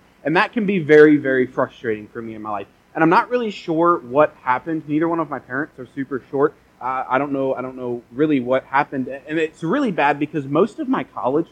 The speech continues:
friends are, like, over six foot, so I feel like a hobbit when I'm standing there. It's really, really bad.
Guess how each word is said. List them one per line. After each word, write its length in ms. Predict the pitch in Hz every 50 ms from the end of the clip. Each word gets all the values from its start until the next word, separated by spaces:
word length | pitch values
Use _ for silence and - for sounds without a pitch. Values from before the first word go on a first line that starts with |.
| -
friends 260 | - 196 196 208 220 - _ _ _ _ _ -
are, 100 | - 147
like, 200 | 147 143 127 - -
over 300 | 143 156 156 160 165 135
six 320 | - - 156 151 - _ _ -
foot, 240 | 120 131 - - _
so 120 | - 135
I 80 | 131 131
feel 200 | - - 185 180
like 140 | 165 123
a 40 | 110
hobbit 460 | 101 - - 147 139 135 113 101 95 -
when 120 | 110 110
I'm 100 | 107 104
standing 320 | - - 135 120 110 104 104
there. 140 | 104 101 _ _ _ _
It's 160 | - 139 131 135
really, 240 | 151 160 160 151
really 280 | 135 135 135 123 117 113
bad. 280 | 107 117 110 98 -